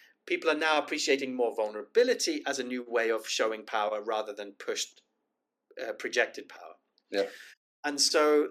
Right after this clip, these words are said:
Speaker 1: this is an important skill that Circle develops, is the heart cent-, well, not just Circle, I would say Hard I Q, because you can learn that outside of Circle. We have courses, for example, that teach people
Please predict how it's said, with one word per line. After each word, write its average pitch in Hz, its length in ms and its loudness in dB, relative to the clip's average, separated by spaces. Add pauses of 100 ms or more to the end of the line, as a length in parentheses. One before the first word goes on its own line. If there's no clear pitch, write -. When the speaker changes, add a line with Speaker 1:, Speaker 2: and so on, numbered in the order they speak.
(120)
Speaker 1:
this 170 220 2
is 151 140 -2
an 139 80 2
important 135 480 4
skill 104 640 2 (100)
that - 160 -6
Circle - 380 -2
develops, 104 440 -4
is 104 140 -8
the 104 120 -10
heart - 340 -2
cent-, 113 260 -6 (100)
well, 165 120 -4
not 240 100 0
just - 220 -2
Circle, 139 260 2
I 110 40 0
would 117 100 -4
say 143 100 2
Hard 151 260 2
I 135 120 6
Q, 131 340 -4 (260)
because 135 400 0
you 156 140 -8
can 139 160 -4
learn 135 220 2
that 117 160 0
outside 117 420 0
of 107 60 -2
Circle. 101 480 -6
We 110 140 -6
have 107 300 -6
courses, 110 480 0
for - 140 -8
example, 104 480 -6
that 107 220 -8
teach - 240 -10
people 113 320 -2